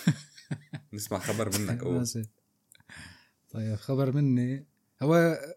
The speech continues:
Speaker 1: خبر، يعني مو خبر، هو سيرة.
Speaker 2: مم.
Speaker 1: <laughs> أنا في الأسبوع الماضي، هو هذا من، آه، الأسبوع الماضي ما حكيته.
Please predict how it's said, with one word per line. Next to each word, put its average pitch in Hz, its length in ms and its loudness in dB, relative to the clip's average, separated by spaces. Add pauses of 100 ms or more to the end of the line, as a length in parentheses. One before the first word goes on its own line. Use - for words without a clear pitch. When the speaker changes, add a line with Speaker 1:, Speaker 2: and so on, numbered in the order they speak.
(120)
Speaker 1:
خبر، 165 640 0 (500)
يعني 135 280 0
مو 151 120 0
خبر، 127 480 -4
هو 120 460 -6 (240)
سيرة. 127 440 0 (240)
Speaker 2:
مم. 107 280 -4 (680)
Speaker 1:
<laughs> - 760 -20
أنا 123 120 2
في 127 100 4
الأسبوع 147 380 6
الماضي، 147 380 6
هو 131 120 6
هذا 123 280 2
من، 117 600 0
آه، 104 440 -4
الأسبوع 110 260 -4
الماضي 110 280 0
ما 107 80 -2
حكيته. 107 440 -8